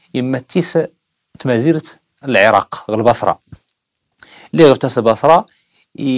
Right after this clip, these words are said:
ي-، يسمي كنيا السيد غين أرستين الحسين بن أبي الحر العنبري. السيدات يسيد، آه، عكرمة دي هدات، يمزيس ولا خدان عكرمة، إهدات ابن عباس. اللي غد-، اللي غنشكي ابن عباس العراق،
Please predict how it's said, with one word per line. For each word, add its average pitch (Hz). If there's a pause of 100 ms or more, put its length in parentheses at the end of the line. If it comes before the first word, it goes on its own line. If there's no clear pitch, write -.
(180)
ي-، 135
يسمي 139
كنيا 151
السيد 196
غين 131
أرستين 127
الحسين 165 (140)
بن 120
أبي 123
الحر 156
العنبري. 98 (480)
السيدات 160 (560)
يسيد، 131 (340)
آه، 101
عكرمة 147
دي 151
هدات، 135 (760)
يمزيس 139
ولا 107
خدان 107
عكرمة، 127
إهدات 123
ابن 110
عباس. - (540)
اللي 104
غد-، 101
اللي 113
غنشكي 107
ابن 104
عباس -
العراق، -